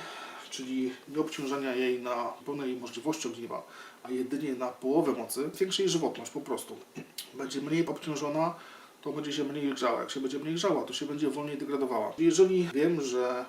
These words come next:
powinna mieć dziewięć amperogodzin, żeby używać jej na poziomie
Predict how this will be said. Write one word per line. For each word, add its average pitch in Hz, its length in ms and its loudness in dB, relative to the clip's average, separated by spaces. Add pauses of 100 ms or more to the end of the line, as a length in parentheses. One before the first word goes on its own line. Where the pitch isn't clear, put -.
powinna 156 340 0
mieć 131 220 -4
dziewięć 156 280 -2
amperogodzin, 135 640 0 (640)
żeby 135 360 2
używać 139 500 0
jej 135 380 4 (100)
na 135 480 -2
poziomie 123 500 -4